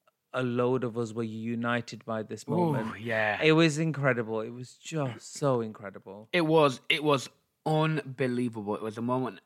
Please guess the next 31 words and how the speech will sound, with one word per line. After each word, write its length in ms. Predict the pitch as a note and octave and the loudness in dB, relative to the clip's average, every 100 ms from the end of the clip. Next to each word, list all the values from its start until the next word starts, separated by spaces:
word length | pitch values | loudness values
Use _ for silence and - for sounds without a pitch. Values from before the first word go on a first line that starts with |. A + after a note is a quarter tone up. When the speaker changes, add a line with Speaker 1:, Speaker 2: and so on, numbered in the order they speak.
| - | -4
Speaker 2:
I 280 | A2+ A#2+ B2 | 2 2 2
felt 420 | - - A#2+ A2 | -4 -6 -4 -2
like, 300 | F2+ F2 - _ _ _ _ _ _ F2 | -4 -8 -10 _ _ _ _ _ _ -10
you 140 | F#2+ | -6
know, 80 | E2+ | -6
you've 240 | F2+ G2 | -6 -10
worked 180 | G2 - | -12 -12
so 260 | - G#2 G2+ | -8 -6 -4
hard, 480 | G2+ G2 D#2 D2 - _ _ _ _ | -2 -4 -4 -8 -18 _ _ _ _
especially 440 | - - F#2+ G2+ D#2+ | -20 -12 -10 -10 -12
introducing, 520 | G2 - F#2 F#2+ G2 | -14 -14 -14 -14 -12
like, 160 | F2+ - | -12 -12
Indian 380 | G2 F#2 F2+ F2+ | -16 -16 -18 -18
cinema 340 | - E2+ E2+ | -18 -18 -18
and 120 | D#2+ | -18
stuff 200 | - E2 _ | -20 -20 _
into 360 | F2+ E2 - | -20 -20 -18
your 520 | E2 D#2+ D#2 D#2 D#2 D2+ | -16 -12 -10 -10 -10 -12
repertoire 560 | D#2 - - - F3 | -14 -14 -14 -6 -6
of 80 | E2+ | -6
drag. 360 | F2+ F#2+ C3 C#3 _ _ _ _ _ | -4 -2 -2 -6 _ _ _ _ _
And, 680 | G2+ F#2 F2+ F2+ F2+ F2+ - - | -4 0 0 -2 -8 -12 -14 -10
um, 560 | F#2+ F2 F2 E2+ E2 D#2 _ _ _ _ _ _ _ _ F#3+ | -6 -4 -4 -6 -12 -20 _ _ _ _ _ _ _ _ -4
and, 180 | F#3 | 2
and 120 | F3+ G3 | 6 6
this 160 | G3 | 4
isn't 180 | G3 G3 | 4 4
a 80 | D3+ | 4
read 320 | C3 D3 C#3 | 4 2 2
to, 100 | - | 0
like, 320 | B2 G#2+ G#2 | 2 2 0